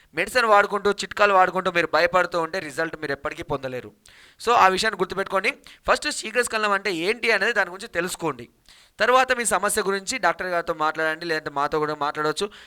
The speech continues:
లేదంటే దానికి సంబంధించిన చిట్కాల గురించి కూడా అడగవచ్చు. ఓకేనా? ఇప్పుడు నేను చెప్పింది క్లియర్ అని అనుకుంటున్నాను. ఈ సమస్యతో ఎవరైతే బాధపడుతున్నారో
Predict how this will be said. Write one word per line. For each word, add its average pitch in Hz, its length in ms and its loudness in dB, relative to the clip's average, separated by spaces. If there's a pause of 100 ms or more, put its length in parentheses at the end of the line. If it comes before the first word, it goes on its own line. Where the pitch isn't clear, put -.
(140)
లేదంటే 165 340 -2
దానికి 160 240 -2
సంబంధించిన 156 340 -4
చిట్కాల 160 240 -2
గురించి 147 240 -4
కూడా 160 160 4
అడగవచ్చు. 131 500 -2
ఓకేనా? 196 240 -2 (240)
ఇప్పుడు 240 180 -4
నేను 233 120 -2
చెప్పింది 226 240 -2
క్లియర్ 208 320 0
అని 196 140 2
అనుకుంటున్నాను. 170 680 0
ఈ 220 220 -4
సమస్యతో 285 480 0
ఎవరైతే 220 300 0
బాధపడుతున్నారో 190 800 -4